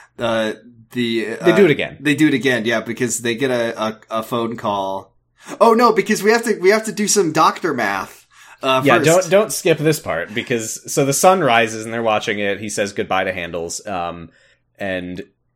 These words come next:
Speaker 2: Clara is like, "You shouldn't have sent me away. I would have, I wouldn't have let you get stuck here." He's like, "If I didn't send you away, I would have buried you hundreds of years ago."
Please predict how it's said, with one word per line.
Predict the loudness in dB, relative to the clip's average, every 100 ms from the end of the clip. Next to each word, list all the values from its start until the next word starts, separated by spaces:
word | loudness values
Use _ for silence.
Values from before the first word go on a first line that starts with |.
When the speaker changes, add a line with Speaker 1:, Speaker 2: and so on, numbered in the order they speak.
| _ -20 -20 _
Speaker 2:
Clara | -2 2 4 4
is | 2 0
like, | -2 -2
"You | -4
shouldn't | -2 0 0
have | -2
sent | 0 -2
me | 0
away. | 0 2 4 4 4 0 -2 -2
I | -4
would | -2 -2
have, | -4 0
I | -2
wouldn't | 0 -2 -2
have | -2
let | -4
you | -4
get | -6 -4
stuck | -2 -2 0
here." | -4 -2
He's | -2
like, | -4
"If | 0
I | 2
didn't | 0 -2
send | 0 0
you | 0
away, | -2 -2 0
I | -2
would | -6
have | -6
buried | -4 -2 -4 -8
you | -8
hundreds | -8 -8 -12 -12
of |
years | -12 -12 -12
ago." | -8 -6 -6